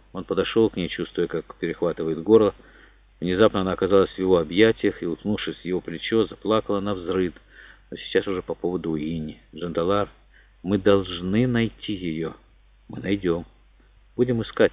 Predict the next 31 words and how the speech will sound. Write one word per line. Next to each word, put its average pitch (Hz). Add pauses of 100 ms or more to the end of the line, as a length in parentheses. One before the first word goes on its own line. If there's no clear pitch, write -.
(100)
пока -
не 82
найдем. 90 (500)
А -
сейчас 95 (260)
надо 90
приделать 92 (100)
сумку 117
и 87
чем-то 95
закрепить 92
копьеметалку 98 (340)
и 82
дротики, 85
чтобы 82
было 85
удобно 92
достать 95
их. 87 (1500)
Это 123
не 135
должно 131
быть 135
слишком 127
тяжелым. 117 (420)
Да, 101
нам 104
еще 95
нужно 95 (260)
захватить -
продукты. 95